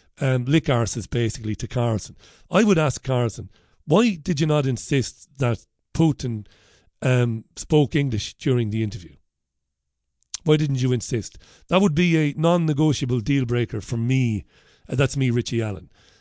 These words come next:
So I'm not going to speak to you unless you speak English. Putin speaks English fluently. He is a, he has a masterful command of the English language. So why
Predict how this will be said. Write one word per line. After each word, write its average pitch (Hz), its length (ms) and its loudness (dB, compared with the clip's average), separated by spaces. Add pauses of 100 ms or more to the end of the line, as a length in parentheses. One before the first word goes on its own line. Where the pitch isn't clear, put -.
So - 100 -6
I'm 139 60 2
not 165 160 2
going 165 100 2
to 120 80 -4
speak 143 240 -4
to - 60 -14
you 120 40 0
unless 120 160 -2
you - 60 -10
speak 117 280 -4
English. 110 300 -6
Putin 190 400 2
speaks - 480 -4 (100)
English 135 460 -2
fluently. - 760 -4 (680)
He 165 220 0
is 147 140 2
a, 139 280 2 (520)
he 170 140 0
has 160 180 2
a 151 160 2
masterful 151 800 0
command 117 540 -4 (340)
of 123 140 0
the 123 160 0
English 113 300 -2
language. 107 440 -8 (380)
So - 160 -4
why 180 520 4